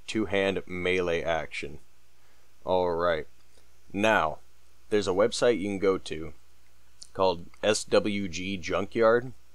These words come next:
and it'll show you all the combinations to make whatever stat you're looking for.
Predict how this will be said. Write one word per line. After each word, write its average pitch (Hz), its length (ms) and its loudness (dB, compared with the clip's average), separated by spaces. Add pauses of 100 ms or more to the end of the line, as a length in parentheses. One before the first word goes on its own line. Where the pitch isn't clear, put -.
and 101 100 0
it'll 104 200 2
show 104 260 4
you 104 180 2
all 98 220 6
the 98 80 -2
combinations 87 920 0
to 92 100 -6
make 87 360 -2
whatever 85 340 -2
stat 80 420 -2
you're 80 120 -8
looking 78 380 -6
for. 76 320 -6